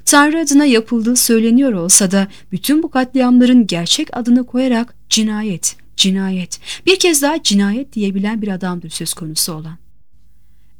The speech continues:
En derin insanca duygularının çağrısına uyan, suskun kalmaya dayanamayan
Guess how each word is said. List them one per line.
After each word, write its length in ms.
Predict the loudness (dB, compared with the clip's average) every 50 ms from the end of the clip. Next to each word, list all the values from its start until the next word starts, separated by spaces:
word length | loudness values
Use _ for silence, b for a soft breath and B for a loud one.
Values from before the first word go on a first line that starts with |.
| -2 0
En 220 | 0 2 2 2
derin 340 | 4 4 6 6 6 4 4
insanca 640 | 2 0 0 2 2 2 2 2 2 2 2 2 2
duygularının 680 | 2 0 0 0 0 2 2 2 2 2 2 2 2
çağrısına 600 | 2 2 2 2 0 2 2 2 4 4 2 2 0
uyan, 420 | -4 -6 -4 -4 -4 -4 -4 -6 b b b b b
suskun 460 | -4 -2 0 0 0 0 0 0 0
kalmaya 500 | 0 -2 -2 0 2 2 2 2 2 2
dayanamayan 720 | 2 2 2 2 2 2 2 2 0 -2 -2 -4 -4 -6